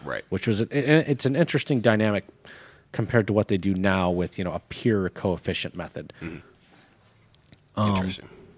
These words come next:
Speaker 2: and so that was kind of the W P O back in the oh five, oh six era. And then around that time, unfortunately, you know, that would be a time when they got kicked out. And that's a story which, if we could ever get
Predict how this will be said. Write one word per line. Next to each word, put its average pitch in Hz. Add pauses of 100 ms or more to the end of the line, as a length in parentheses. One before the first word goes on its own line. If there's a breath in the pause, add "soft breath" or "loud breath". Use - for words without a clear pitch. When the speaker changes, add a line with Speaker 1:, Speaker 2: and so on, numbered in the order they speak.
(300 loud breath)
Speaker 2:
and 123
so 127
that 165
was 185
kind 147
of 131
the 117
W 104
P -
O 98
back - (160)
in 95
the 90 (240)
oh 107
five, 90
oh 87
six -
era. 101
And 92
then 92 (640 loud breath)
around 113
that 95
time, 95
unfortunately, 104
you 92
know, 92
that 117
would 101
be 95
a 92
time 95
when 87 (760 soft breath)
they 110
got 117
kicked -
out. - (140)
And 95
that's 98
a 98
story 92
which, 87
if -
we 101
could 131
ever 190
get 101